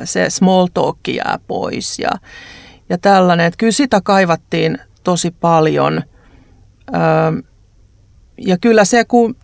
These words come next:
toisia taas sitten turhauttaa kovasti tää kuulumisten vaihtaminen kokouksissa ja, ja tykkäävät enemmän pysyä siellä asiassa ja toiset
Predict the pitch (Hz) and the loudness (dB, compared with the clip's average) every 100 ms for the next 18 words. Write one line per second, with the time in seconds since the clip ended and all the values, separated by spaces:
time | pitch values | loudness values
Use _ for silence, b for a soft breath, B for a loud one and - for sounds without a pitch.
0 | _ - 269 269 247 214 220 214 220 - | _ 0 2 4 0 0 0 2 0 -2
1 | 185 - 262 311 285 277 262 262 247 254 | -4 2 2 2 2 0 0 0 0 0
2 | 240 240 - 233 - 220 214 233 220 214 | 0 0 -2 -10 -2 -2 0 0 2 2
3 | 214 208 - 214 202 B B B B 202 | 2 -2 0 2 0 B B B B 0
4 | 208 190 - 196 190 185 185 - 196 196 | 2 2 0 0 2 2 0 -2 -2 2
5 | 180 180 190 175 - 185 180 180 - 185 | 0 0 -4 -4 0 2 4 2 0 -2
6 | 202 190 196 175 175 185 175 170 175 175 | -4 -2 -2 -2 0 0 2 0 -2 -4
7 | - 175 - 175 170 - 180 180 165 165 | -2 -2 0 0 2 2 0 0 -2 -2
8 | - 160 175 202 190 175 | -2 -2 0 2 0 0